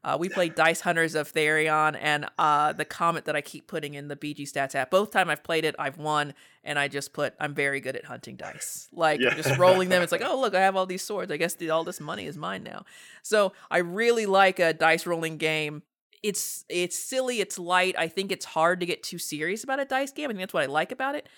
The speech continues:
Speaker 1: And yet, somehow, Aaron finds a way to get very serious, as if it's a personal affront when he's not rolling what he wants to roll. So, you know, go figure.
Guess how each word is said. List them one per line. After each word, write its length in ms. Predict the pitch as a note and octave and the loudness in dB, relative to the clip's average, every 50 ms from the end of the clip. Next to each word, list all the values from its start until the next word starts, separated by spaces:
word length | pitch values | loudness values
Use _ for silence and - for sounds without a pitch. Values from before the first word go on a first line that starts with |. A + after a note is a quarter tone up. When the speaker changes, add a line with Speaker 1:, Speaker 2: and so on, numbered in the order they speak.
| - - - - - - - | -20 -20 -20 -20 -18 -8 -6
Speaker 1:
And 140 | C4 C#4+ D4+ | -4 -4 -2
yet, 220 | F4+ G#4 F#4+ - - | -2 -4 -4 -4 -4
somehow, 400 | - E4 F4 C#4 B3+ B3 A3+ - | -4 -4 -2 0 2 2 2 0
Aaron 300 | - A3 A#3 A#3+ A#3+ A#3 | -2 -4 -4 -4 -4 -2
finds 260 | - A3 G#3 G#3+ A3 | -2 -2 -2 -2 -4
a 40 | F#3+ | -4
way 140 | G3+ G3 | -4 -4
to 80 | F#3+ F3 | -4 -4
get 320 | E3 F3+ F#3 - - - | -4 -2 -4 -4 -4 -6
very 540 | D#3 C3 C#3+ C#3+ D#3 E3+ A3 B3 B3+ B3+ B3+ | -18 -14 -6 0 2 4 4 4 2 0 -4
serious, 600 | A#3+ - - A3+ A3+ A#3+ B3+ A#3 F3+ C#3 C#3 - | -6 -8 -8 -6 -6 -4 -2 -2 -2 -2 -4 -6
as 100 | D#3 D#3 | -4 -4
if 100 | E3 D#3 | -4 -4
it's 100 | D#3+ - C#3+ | -4 -8 -10
a 40 | |
personal 560 | - - - - - G#3 G#3 - B3+ A#3 A3+ G3 | -10 -10 -8 -6 -4 -4 -4 -6 -8 -6 -6 -6
affront 420 | - - - G#3 G#3+ A3 E3+ - | -6 -8 -8 -6 -4 -4 -4 -6
when 140 | C#3 D3 D#3+ | -8 -12 -10
he's 220 | F3 D3 D#3+ E3 | -8 -8 -8 -4
not 320 | D#3+ E3+ F3 - - D3 C#3+ | -2 -2 -2 -2 -4 -6 -4
rolling 520 | D#3 D#3+ F3+ F#3+ F#3+ F#3+ F#3 F3+ F3+ F3+ - _ _ _ _ _ | 0 0 0 0 0 -2 -2 -4 -6 -10 -12 _ _ _ _ _
what 260 | F3 D#3+ F3 E3 - | -4 0 0 0 0
he 140 | - F#3 E3+ | -2 -10 -6
wants 260 | E3 E3+ E3+ F3 - | -6 -6 -6 -6 -6
to 80 | - D#3 | -8 -8
roll. 400 | D3 D3+ D#3 E3 D#3+ D3 C#3 C#3 | -6 -2 -2 0 0 0 -2 -4
So, 460 | - - - - D3 C#3 C3 B2 C3 D3+ F3 | -6 -10 -10 -6 -4 -4 -4 -4 -6 -10 -14
you 140 | - G3 G#3+ | -14 -10 -8
know, 240 | F#3+ D3 C#3 C#3+ D3+ _ _ _ - - - - - - - - - - - - - - - - | -6 -6 -6 -8 -8 _ _ _ -20 -20 -20 -20 -20 -20 -20 -20 -20 -20 -20 -20 -20 -20 -12 -2
go 160 | - D4+ E4+ | 2 2 2
figure. 320 | C4+ A#3 G#3 F#3+ F3 F3 | 4 4 4 4 6 4